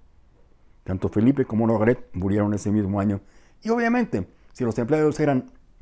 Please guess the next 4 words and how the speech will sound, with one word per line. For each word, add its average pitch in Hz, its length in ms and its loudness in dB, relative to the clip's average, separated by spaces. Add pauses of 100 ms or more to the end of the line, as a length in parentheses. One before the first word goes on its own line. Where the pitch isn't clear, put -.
(420)
expertos 143 640 0
en 135 100 2
envenenos, 135 540 2
porque 92 500 -6